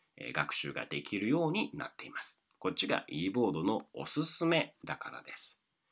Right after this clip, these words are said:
えー、ただし、どんな時にどんな風に勉強するかによっては、このマスターモードの方がぴったり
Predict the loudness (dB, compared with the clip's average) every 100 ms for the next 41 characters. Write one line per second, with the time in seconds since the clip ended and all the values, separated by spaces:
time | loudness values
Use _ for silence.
0 | -20 _ -4 0 0 2 0 2 2 4
1 | 2 -4 _ 0 4 6 6 4 0 -6
2 | -4 -4 0 4 6 6 6 4 2 2
3 | 2 2 2 2 2 0 0 2 2 2
4 | -2 -2 -2 -4 -4 0 4 4 2 -4
5 | -8 -4 -2 0 0 2 0 0 0 4
6 | 4 4 2 0 0 0 2 2 -2 _
7 | _ -10 -8 -8 -8